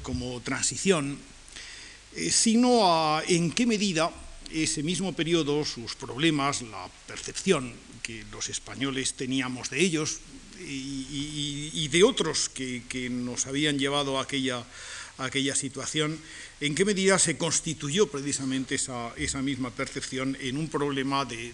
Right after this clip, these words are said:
de debate intelectual. Y, y, en fin, y de eso, de eso es de lo que vamos a hablar, de eso es de lo que vamos a hablar hoy aquí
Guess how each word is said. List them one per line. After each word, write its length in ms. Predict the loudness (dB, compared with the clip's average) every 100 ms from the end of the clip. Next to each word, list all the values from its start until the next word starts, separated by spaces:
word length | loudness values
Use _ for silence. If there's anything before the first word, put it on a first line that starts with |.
| -8
de 140 | -8
debate 320 | -2 0 2
intelectual. 580 | 0 -2 -8 -10 -10 -10 -10 -18 -20 -18 -18 -14 -12 -10 -12 -14 -14 -14 -14 -14 -14
Y, 220 | -14 -12
y, 20 |
en 80 | -10
fin, 180 | -10 -10 -16 -10
y 160 | -8
de 240 | -2 2 2
eso, 260 | 0 -4 -8 -10
de 160 | -2 0
eso 200 | 2 0
es 120 | -2
de 80 | -4
lo 120 | -6
que 120 | -6
vamos 320 | -4 -4 -4 -6
a 20 |
hablar, 340 | -6 -8 -8 -14 -20 -18 -18 -16 -16 -6 2
de 80 | 4
eso 120 | 4
es 60 |
de 100 | 4
lo 120 | 2 2
que 80 |
vamos 260 | 2 2 0
a 40 |
hablar 420 | 0 2 2 0 -4
hoy 220 | -2 0
aquí 340 | 0 -2 -4